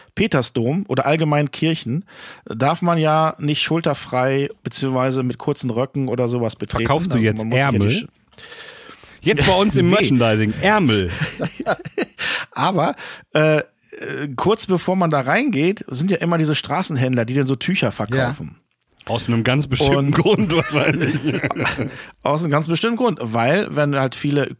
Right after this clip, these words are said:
Speaker 1: äh, auch Männer dürfen natürlich nicht mit kurzen Hosen da rein, kurze Röcke nicht und Schulterbedecken, dann kann man sich mit diesem Tuch halt die Schulter bedecken.
Speaker 3: Und Männer?
Speaker 1: Und die kosten, die kosten, weiß, weiß ich, irgendwie fünf, fünf Euro, keine Ahnung. Ähm,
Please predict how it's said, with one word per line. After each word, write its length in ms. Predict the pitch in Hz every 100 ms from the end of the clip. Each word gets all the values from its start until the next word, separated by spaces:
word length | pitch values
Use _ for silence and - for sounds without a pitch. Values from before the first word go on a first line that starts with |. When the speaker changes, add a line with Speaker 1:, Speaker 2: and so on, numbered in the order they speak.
| -
Speaker 1:
äh, 200 | 117 117
auch 280 | - 123 -
Männer 300 | 120 139 170
dürfen 220 | 175 165
natürlich 260 | 151 156 147
nicht 160 | 139
mit 120 | 127
kurzen 300 | - 123 -
Hosen 300 | 104 135 170
da 80 | 170
rein, 240 | 156 165 160
kurze 260 | 127 -
Röcke 240 | 117 147 160
nicht 240 | 160 -
und 100 | 123
Schulterbedecken, 640 | - 117 143 147 156 180 202 - - -
dann 120 | 127
kann 140 | -
man 100 | 131
sich 100 | 139
mit 140 | 143 131
diesem 240 | 120 131
Tuch 320 | - 120 135
halt 260 | - 127 - -
die 180 | 147 185
Schulter 320 | - 165 151
bedecken. 240 | 92 92 170
Speaker 3:
Und 80 | 113
Männer? 340 | 127 135 185 254 - - -
Speaker 1:
Und 100 | -
die 60 | 131
kosten, 480 | - 170 - 180 - _ _ _ _ _ _ _ -
die 140 | 117
kosten, 360 | 127 147 160 123
weiß, 200 | 123 135
weiß 120 | 123
ich, 200 | 156 143
irgendwie 240 | 131 135 120
fünf, 320 | - 170 208
fünf 720 | - - - - - 160 147 -
Euro, 340 | 110 131 180
keine 260 | - 120 101
Ahnung. 320 | 117 151 226 - _ - - - - _ _ -
Ähm, 580 | 131 131 131 127 135